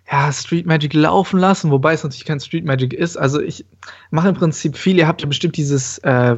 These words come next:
David Blaine Special Real or Magic gesehen, wo er im Prinzip zu diesen Prominenten nach Hause gegangen ist und dann mit denen gezaubert hat. Und so mache ich das im Prinzip mit YouTubern. Also ich gehe zu denen nach Hause, ich besuche die und dann, äh, steht man in der Küche und macht ein paar Kartentricks.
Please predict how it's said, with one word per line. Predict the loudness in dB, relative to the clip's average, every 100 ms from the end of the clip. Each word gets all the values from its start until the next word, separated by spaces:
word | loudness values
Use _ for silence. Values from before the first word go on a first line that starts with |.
| -2 0
David | 2 4
Blaine | 2 0
Special | 0 -2 0 0
Real | 2 2 2
or |
Magic | 2 2 0 -2
gesehen, | -2 0 -2 -6 -14 -20 -6
wo | 0
er | 2
im | 2
Prinzip | -2 -2 -6
zu | -4
diesen | -4 -2
Prominenten | -2 0 2 2 0
nach | 2
Hause | 2 2 0
gegangen | -2 -2 -4
ist | -6
und | -4
dann | -4
mit | -2
denen | -4
gezaubert | -2 0 0 0 0
hat. | -4 -4 -20 -20 -20 -10
Und | -4 0
so | 2
mache | 2 -2
ich |
das | -2 -4
im | -4
Prinzip | -4 -6 -6 -2
mit | 2
YouTubern. | 2 2 2 2 0 -8 -4
Also | 0 2
ich | 2
gehe | 0 2
zu | 2
denen | 4
nach | 4
Hause, | 4 4 2
ich | -2
besuche | -2 0 0 2
die | 2 2 -4 -20 -20 -8
und | 0 4 4 4
dann, | 4 4 4
äh, | 2 2 2 0
steht | -2 -2
man | 0
in | 2
der | 2
Küche | 4 2 4
und | 2
macht | 0 -2
ein |
paar | -2
Kartentricks. | 0 0 -2 -6 -8